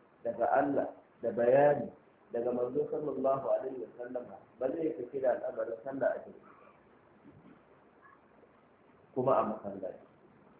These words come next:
Da wanda sai ai shi ma jam'i yake, amma ba a masallaci. To, idan za ka yi sallah jam'i ba a masallaci ba, wancan ma su yi sallah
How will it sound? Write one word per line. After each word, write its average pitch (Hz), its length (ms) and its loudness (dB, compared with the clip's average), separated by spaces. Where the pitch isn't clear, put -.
Da 117 100 -4
wanda 127 240 0
sai - 180 -4
ai 120 140 2
shi - 140 -6
ma 139 160 2
jam'i 135 260 -2
yake, 117 420 -10
amma 117 340 4
ba 113 120 6
a - 100 4
masallaci. 98 580 -8
To, 110 60 -2
idan 139 260 2
za 175 160 8
ka 175 100 -2
yi 147 120 2
sallah 151 360 4
jam'i 143 420 -2
ba 120 140 2
a - 140 4
masallaci 135 600 -4
ba, 135 120 -6
wancan 139 380 0
ma 139 140 0
su 139 200 -6
yi 127 80 -14
sallah 147 380 0